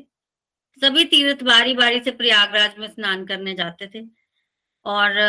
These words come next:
फिर उनको नमस्कार करते थे और प्रयागराज का बड़ा महात्म था। पर कभी भी मथुरा मंडल या फिर वृंदावन में से कोई भी तीर्थ जो है वो प्रयागराज में नहीं गया। तो एक बार प्रयागराज को थोड़ा सा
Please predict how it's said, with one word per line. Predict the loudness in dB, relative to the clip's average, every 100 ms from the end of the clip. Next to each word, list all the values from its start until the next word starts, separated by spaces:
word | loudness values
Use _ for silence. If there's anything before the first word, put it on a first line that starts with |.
| 0 -2 _
फिर | -4 -4
उनको | -8 -6 -4
नमस्कार | -4 -6 -2 2 2
करते | 0 -4 -4 -6
थे | -8 -8 _ _ _ _ _ _
और | -8 -6 -4 -2 -2 -2 -4 -8 _ _
प्रयागराज | -4 0 0 2 0 0
का | -12
बड़ा | -6 -8 -8 -16 _ _ _
महात्म | -12 -8 -8 -6 -8
था। | -8 -16 _ _ _ _ _ _ _ _ _ _ _ _ _ _ _ _ _ _ _ _ _ 4
पर | 6 6
कभी | 2 0 2
भी | 2
मथुरा | 2 2 4 4
मंडल | 6 4 4 6
या | 6 4
फिर | 2 -6
वृंदावन | -6 -2 -2 -2
में | -8 -8
से | -6
कोई | -2 -2
भी | -2
तीर्थ | -4 -6 -6 -10 -18 -18
जो | -12 -8
है | 0 2 2
वो | 0 -6 -10
प्रयागराज | -4 0 0 0 -4 -4
में | -4
नहीं | -4 -4
गया। | -2 0 0
तो | -6 -6
एक | -6 -6
बार | -6 -4
प्रयागराज | -2 0 0 -2 -6 -6
को | -16 -14 -12 -8
थोड़ा | -8
सा | -8 -4 -4 -6